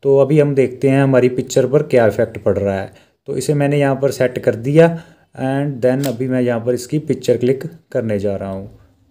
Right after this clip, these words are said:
तो ये अभी फोकस और क्लिक, ये मेरी पिक्चर यहाँ पर क्लिक हो चुकी है। तो अभी मैं एक और पिक्चर को यहाँ पर क्लिक कर लेता हूँ। अभी मैं अपना जो बैकग्राउंड है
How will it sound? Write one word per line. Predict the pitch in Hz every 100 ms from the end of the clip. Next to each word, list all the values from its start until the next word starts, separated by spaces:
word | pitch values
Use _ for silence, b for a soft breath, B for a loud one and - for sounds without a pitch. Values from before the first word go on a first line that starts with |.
| _ -
तो | 117 117 120 120 123 - -
ये | 123 123
अभी | 127 113 120 123
फोकस | - 117 110 - 147 - 135
और | 123 - 127
क्लिक, | 101 - - - _ _ _ _ _
ये | 131 143
मेरी | 151 156
पिक्चर | 156 - - 143
यहाँ | 135 120
पर | 120 170 170
क्लिक | - 135 139 - - -
हो | 117
चुकी | 113 107 - 101
है। | 92 92 92 B B B -
तो | 123 120 123
अभी | 139 151 196
मैं | 190 175 170 160
एक | 165 - - -
और | 160 170
पिक्चर | 165 - 143 123
को | 156
यहाँ | 143 123
पर | 123 170 170 - -
क्लिक | 143 -
कर | 131
लेता | 110 104 104 107
हूँ। | 104 - b b b 143
अभी | 139
मैं | 151
अपना | 147 147 147 143
जो | 147
बैकग्राउंड | 117 120 113 113 147 143
है | 95 95